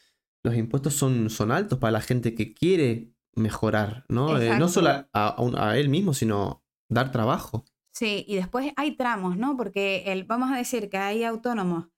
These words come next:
Speaker 2: que, que no se me entienda mal, de andar por casa, que es en las pymes, las pequeñas y medianas
Speaker 1: Muy
Speaker 2: empresas,
Speaker 1: importantes también.
Speaker 2: que son lo más importante del tejido empresarial de nuestro país, son pymes. Luego está Inditex,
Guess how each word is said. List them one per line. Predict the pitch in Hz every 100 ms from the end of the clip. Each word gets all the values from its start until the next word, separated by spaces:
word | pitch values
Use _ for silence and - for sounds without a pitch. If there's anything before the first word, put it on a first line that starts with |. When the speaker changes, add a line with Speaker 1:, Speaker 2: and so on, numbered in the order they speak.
| _ _ _ _ _ -
Speaker 2:
que, | 196 185 185
que | 185
no |
se | 202
me | 233
entienda | 233 226 220
mal, | 220 202
de | 190
andar | 185 202 220
por | 226 220
casa, | 240 226 180
que | 185
es | 185 185
en | 180 175
las | 175
pymes, | - 226 247 311 302
las | 185
pequeñas | 180 180 208 208
y |
medianas | 214 208 208 208
Speaker 1:
Muy | 208
Speaker 2:
empresas, | 120 120 113
Speaker 1:
importantes | 110 95 104 -
también. | - 123 180
Speaker 2:
que | 220
son | 196 254 240 175 - -
lo | 190 190
más | 190
importante | 233 240 226 220 247 240 185 175
del | 180 180
tejido | 180 185
empresarial | 214 214 220 226 214 185
de | 175
nuestro | 180 180
país, | 175 185 220
son | 302 269
pymes. | - 240 180 156 - _ _ _
Luego | 214 214 240
está | 247 - 277 320
Inditex, | - 190 175 165 - 185 180 -